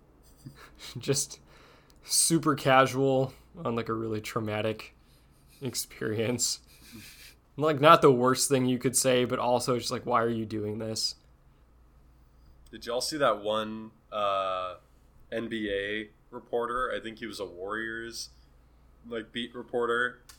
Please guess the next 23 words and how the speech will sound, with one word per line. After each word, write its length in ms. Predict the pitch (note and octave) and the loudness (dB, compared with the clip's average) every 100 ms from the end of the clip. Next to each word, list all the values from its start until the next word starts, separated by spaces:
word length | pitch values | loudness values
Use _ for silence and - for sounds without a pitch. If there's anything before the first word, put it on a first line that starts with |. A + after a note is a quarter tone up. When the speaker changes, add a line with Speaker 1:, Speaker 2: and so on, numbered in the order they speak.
| _ _ - | _ _ -10
Speaker 2:
and 140 | A2+ | -6
they 60 | A2+ | -4
found 340 | B2 A#2+ B2 | 0 2 0
old 280 | B2 A#2 A2 | -2 -6 -8
tweets, 600 | - A2+ A2 A#2 - - - _ _ _ _ - | -12 -10 -8 -8 -8 -8 -10 _ _ _ _ 0
and 140 | C#3 | 4
it 140 | D#3 D#3+ | 4 6
wasn't 360 | D#3+ E3+ F#3+ C#3 | 6 6 2 6
like 340 | C3 C3 - - - - - - C3+ - _ - | 6 4 -4 -20 -20 -20 -20 -18 -18 -18 _ -12
the 220 | B2 C3 | -4 -4
old, 520 | C3 B2 C3 C#3 C#3 C3 | 2 2 2 0 0 2
like, 240 | B2 A#2+ | 2 4
"Oh, 220 | C3 C3 B2+ | 4 6 6
they 140 | B2 | 4
found 320 | A#2+ C#3+ C#3+ | 4 4 4
a 220 | C3 A#2+ A2+ - | 0 0 -4 -12
single 680 | - - D3 C#3+ C3+ C3 B2 | -8 -4 -2 0 0 2 2
homophobic 680 | B2+ B2+ A#2+ C3 B2 A#2+ - | 2 0 0 0 -2 -6 -10
tweet 400 | - C#3 B2+ - - | -10 -6 -6 -8 -8
from 420 | B2 A2+ A2 G#2 _ _ - | -8 -6 -10 -14 _ _ -10
thirteen 320 | B2 A#2+ A#2+ | -8 -6 -4
years 200 | A#2+ G#2+ | -4 -2
ago." 260 | G#2+ F#2+ | -2 -2